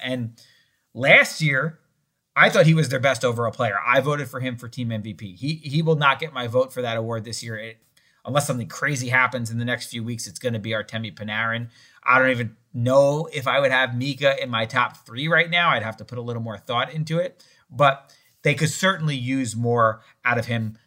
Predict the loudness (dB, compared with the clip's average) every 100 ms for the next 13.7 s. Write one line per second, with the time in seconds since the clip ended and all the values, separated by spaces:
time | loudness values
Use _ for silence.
0 | -14 -10 -8 -4 -4 -6 -8 -8 -6 -4
1 | -2 -4 -6 -6 -6 0 6 6 6 2
2 | 2 -2 -4 4 6 8 6 2 _ _
3 | _ _ _ _ 0 2 6 4 4 6
4 | 6 4 -10 _ -12 -4 -2 4 4 4
5 | -4 -6 2 2 0 _ -2 0 4 2
6 | 2 -2 -2 -2 -6 -10 _ -8 2 4
7 | 6 4 4 4 4 2 -2 -2 0 2
8 | 0 0 -10 _ _ -2 0 2 0 0
9 | 0 0 -4 0 2 4 2 0 -2 -2
10 | -4 -4 -4 -4 -4 -4 2 2 2 0
11 | -2 -10 _ -2 2 2 4 4 4 4
12 | 4 4 4 -6 -8 -8 -10 -20 _ _
13 | -14 0 6 8 6 4